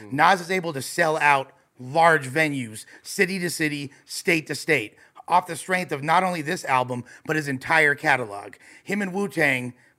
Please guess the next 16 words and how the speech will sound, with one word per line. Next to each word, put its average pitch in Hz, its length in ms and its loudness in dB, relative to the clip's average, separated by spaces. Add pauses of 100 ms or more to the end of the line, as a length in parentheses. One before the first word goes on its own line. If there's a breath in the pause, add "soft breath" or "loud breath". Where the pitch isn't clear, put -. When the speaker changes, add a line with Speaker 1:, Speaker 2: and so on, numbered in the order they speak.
(140)
Speaker 2:
and 151 160 -6
Busta 151 360 -2
just 131 220 -10
literally 165 340 -2
sold 165 420 -2
out 143 300 2
venues 139 460 -6
across 147 480 -2
the 143 80 -8
country 123 460 -8 (320 soft breath)
and 147 120 -4
actually 147 340 -4
have 143 380 4 (300 soft breath)
dope 160 220 -2
performances 143 880 -6 (400 soft breath)
and 143 340 -4